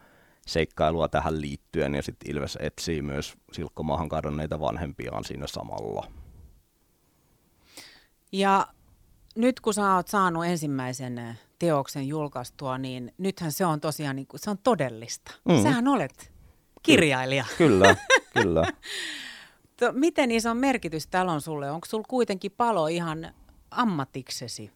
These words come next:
Speaker 2: olla kirjailija, jättää siivoustyöt ja panostaa ihan kaksisataa prosenttisesti tähän?
Speaker 1: Onhan se tietysti haave, mutta et se on sit aina, että mikä on se optimi. Et totta kai siinä sit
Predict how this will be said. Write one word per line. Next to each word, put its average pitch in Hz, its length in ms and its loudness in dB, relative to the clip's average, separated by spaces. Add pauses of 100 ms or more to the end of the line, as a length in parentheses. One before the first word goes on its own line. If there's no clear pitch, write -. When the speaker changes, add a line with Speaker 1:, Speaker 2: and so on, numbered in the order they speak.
(100)
Speaker 2:
olla 127 360 -6
kirjailija, 127 500 -6
jättää 139 640 -4 (200)
siivoustyöt 131 880 -6
ja 117 120 -8 (440)
panostaa 156 400 -4
ihan 147 300 -4 (380)
kaksisataa 170 560 -4
prosenttisesti 127 800 -10
tähän? 113 240 -16 (960)
Speaker 1:
Onhan 147 300 6
se 160 80 2
tietysti 151 540 2 (140)
haave, 139 560 8
mutta 120 360 2
et 113 100 0 (560)
se 127 160 0
on 107 100 4
sit 127 180 2
aina, 117 300 6
että 110 300 6
mikä 98 560 2
on 95 180 4
se 107 120 0 (100)
optimi. 87 680 0 (440)
Et 82 120 -8
totta 90 280 -2
kai 87 220 4
siinä 95 280 2
sit 92 140 -4